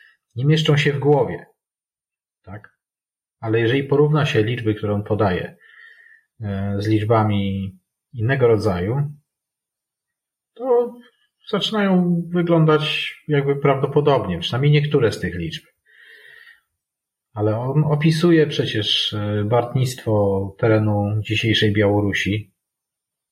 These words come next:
i w-, wspomina o przepisach prawa dosyć starych, e, w których mowa o tym, że jest zakaz podkradania sobie pszczół, tak?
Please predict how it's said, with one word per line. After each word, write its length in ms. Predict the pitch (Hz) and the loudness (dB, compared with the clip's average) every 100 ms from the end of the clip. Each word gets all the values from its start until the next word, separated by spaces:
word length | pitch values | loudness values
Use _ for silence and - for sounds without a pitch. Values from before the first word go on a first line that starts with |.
| 120 | -12
i 300 | 101 101 110 | -4 0 0
w-, 380 | - - 107 107 | -4 -10 -8 -8
wspomina 720 | - - 113 107 110 110 110 | -6 -2 2 2 2 2 2
o 380 | 110 110 110 - | 2 2 -2 -6
przepisach 540 | - 110 - 107 - | -4 -4 -2 -4 -2
prawa 520 | 123 117 95 90 85 - | 0 0 0 -4 -6 -12
dosyć 340 | 101 - 90 - | -12 -10 -10 -8
starych, 640 | - 120 95 - - - _ _ _ _ _ _ _ _ 92 | -4 -2 -2 -4 -8 -14 _ _ _ _ _ _ _ _ -14
e, 160 | 90 | -12
w 100 | 87 | -10
których 440 | 107 107 107 - 120 | -2 0 0 -4 -4
mowa 380 | 117 110 113 107 | 0 2 4 2
o 80 | 107 | 2
tym, 200 | 113 101 | 0 0
że 160 | 101 | 2
jest 140 | 101 95 | 0 2
zakaz 720 | 110 - 98 - - - 92 92 | 0 2 -2 -2 -6 -8 -8 -4
podkradania 600 | 98 - 120 107 98 101 | -6 -2 0 2 0 0
sobie 280 | - 104 104 | -2 -2 -2
pszczół, 540 | - - 92 95 107 - _ _ _ _ _ _ | -2 -2 -2 -4 -6 -14 _ _ _ _ _ _
tak? 360 | 101 117 - | -6 -6 -10